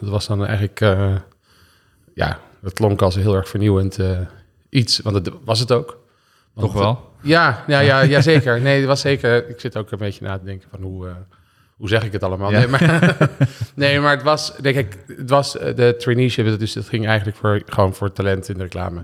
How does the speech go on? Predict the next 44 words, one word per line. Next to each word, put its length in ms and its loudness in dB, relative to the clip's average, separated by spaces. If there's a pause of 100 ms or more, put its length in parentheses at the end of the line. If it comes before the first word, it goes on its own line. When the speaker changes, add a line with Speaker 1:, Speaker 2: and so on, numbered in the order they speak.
(360)
Speaker 2:
Ja. 140 6
Speaker 1:
Omdat 220 2
de 100 -6
creatieve 360 -2
industrie 300 -2
best 140 0
wel 100 0
moeite 240 2
heeft 160 2
met 100 -2
mensen 300 0
opleiden 560 -6
en 100 -14
begeleiden. 480 -12 (160)
Speaker 2:
Ja. 200 4 (400)
Speaker 1:
En 440 0 (420)
dus 120 -8
toen 80 -2
was 100 2
ik 60 0
dat, 260 2
was 120 -2
ik 60 -4
daar 180 4
geworden 340 2
als, 200 0
eh, 220 0 (260)
als 160 -6
een 140 -6
van 120 -8
de 60 -6
mensen. 340 -8
En 140 -10
dat 200 -8
was, 260 -8
eh, 80 -6 (100)
een 180 -4
van 100 0
de 60 0
twee. 340 -6 (640)
En 100 -12
dat 120 -4
was, 220 0
eh, 300 4